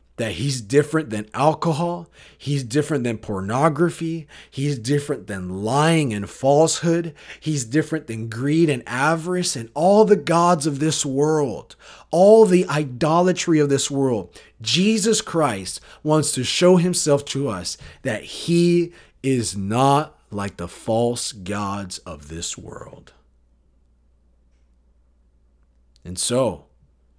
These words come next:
the Lord stops Abraham. And Abraham lifts up his eyes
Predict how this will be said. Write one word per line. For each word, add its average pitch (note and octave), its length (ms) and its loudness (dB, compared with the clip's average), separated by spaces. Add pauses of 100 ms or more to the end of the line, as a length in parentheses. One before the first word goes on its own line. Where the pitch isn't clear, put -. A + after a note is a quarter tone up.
(340)
the G2+ 120 -6
Lord A2 720 2 (720)
stops - 600 -6
Abraham. G2+ 760 -10 (1200)
And A2 140 -8
Abraham A#2+ 600 -2
lifts C3 480 -4
up D3+ 180 -2
his B2 180 -4
eyes F2+ 560 -10